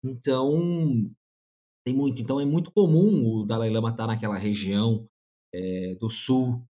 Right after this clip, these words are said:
da Índia também, né? Que Bangalore fica mais pro sul, assim.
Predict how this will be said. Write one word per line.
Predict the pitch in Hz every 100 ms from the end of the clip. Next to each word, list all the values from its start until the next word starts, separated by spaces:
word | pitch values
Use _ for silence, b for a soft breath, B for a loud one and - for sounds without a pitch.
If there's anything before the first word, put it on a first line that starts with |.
| -
da | 101 107 107
Índia | 110 117 110
também, | 101 104 95 90 _ -
né? |
Que | 120 -
Bangalore | 120 123 135
fica | - -
mais | 120 123 -
pro | -
sul, | 120 - 123
assim. | 107 - 104